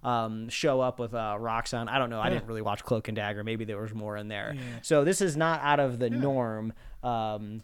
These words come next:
Speaker 2: Well, and
Speaker 1: this
Speaker 2: also
Speaker 1: will kinda be a fun way to kinda slow roll kind of the existence of Latveria,
Speaker 2: Yeah.
Speaker 1: like the co-, like, as a big, like, enterprise, you know?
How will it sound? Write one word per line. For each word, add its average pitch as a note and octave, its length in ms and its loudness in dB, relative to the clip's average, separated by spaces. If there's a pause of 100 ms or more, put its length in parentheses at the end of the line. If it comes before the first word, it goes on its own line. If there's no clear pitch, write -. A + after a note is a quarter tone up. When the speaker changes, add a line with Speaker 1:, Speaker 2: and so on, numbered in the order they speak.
Speaker 2:
Well, F#3 120 -10
and G#3 140 0
Speaker 1:
this - 20 6
Speaker 2:
also - 260 6
Speaker 1:
will - 60 2
kinda A3 200 4
be G3 140 6
a E3 80 10
fun E3+ 280 8
way E3 140 10
to C#3+ 80 8
kinda C3+ 240 2
slow C3+ 500 6
roll B2+ 440 8
kind B2 240 0
of A#2 100 -2
the B2+ 220 0
existence C3+ 960 2
of B2+ 300 2
Latveria, A#2+ 1120 0
Speaker 2:
Yeah. F#3+ 60 -4
Speaker 1:
like G3+ 140 -4
the A#2+ 80 -8
co-, - 300 -4
like, B2+ 200 -2
as C3 120 -2
a B2+ 80 -2
big, B2+ 340 0
like, A2 320 -4
enterprise, A2+ 680 -6
you G#2+ 80 -8
know? G#2 260 -6